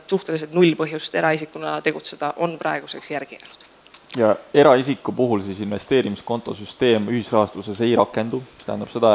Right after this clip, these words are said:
Speaker 2: et ühisrahastusinvesteeringuid ei saa sellist trikki teha, et, äh, mul on L H V-s näiteks kuskil mingi pangakonto, mis ma deklareerin investeerimiskontona, et ma kannan sinna tuhat eurot peale ja sealt kannan selle kuskile Pandorasse, siis mul on nagu investeerimiskonto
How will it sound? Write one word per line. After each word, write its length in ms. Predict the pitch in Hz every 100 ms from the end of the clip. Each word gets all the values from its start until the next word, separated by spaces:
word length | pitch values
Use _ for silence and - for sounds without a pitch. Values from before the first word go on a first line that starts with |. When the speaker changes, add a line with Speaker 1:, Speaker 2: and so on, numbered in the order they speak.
| 104
Speaker 2:
et 160 | - -
ühisrahastusinvesteeringuid 1040 | 110 110 104 - 107 101 120 117 107 107
ei 120 | 107
saa 260 | 127 123 101 - - -
sellist 220 | 120 110 135
trikki 280 | 131 - 120
teha, 200 | 131 101 101
et, 160 | - 107
äh, 140 | 104 104
mul 180 | 107
on 80 | 104
L 80 | 110
H 160 | - 110
V-s 220 | 113 101
näiteks 380 | 98 - 98 -
kuskil 240 | 101 - 104
mingi 140 | 104
pangakonto, 540 | 117 120 110 127 - 104
mis 140 | 101
ma 80 | 101 101
deklareerin 540 | 92 104 110 110 110
investeerimiskontona, 880 | 104 107 - 113 107 - 160 156 107
et 80 | 104
ma 120 | 113
kannan 280 | 117 120 107
sinna 240 | 127 135 104
tuhat 320 | 143 113 -
eurot 240 | 107 101
peale 300 | 151 143 110
ja 20 | 104
sealt 300 | 135 120 -
kannan 240 | 107 107
selle 300 | 110 110 113 -
kuskile 280 | 113 107
Pandorasse, 680 | 113 117 165 170 143 - 139 135 - - -
siis 160 | 135
mul 160 | 123 113
on 80 | 104
nagu 120 | 104
investeerimiskonto 840 | 107 107 - 113 104 120 120 - 110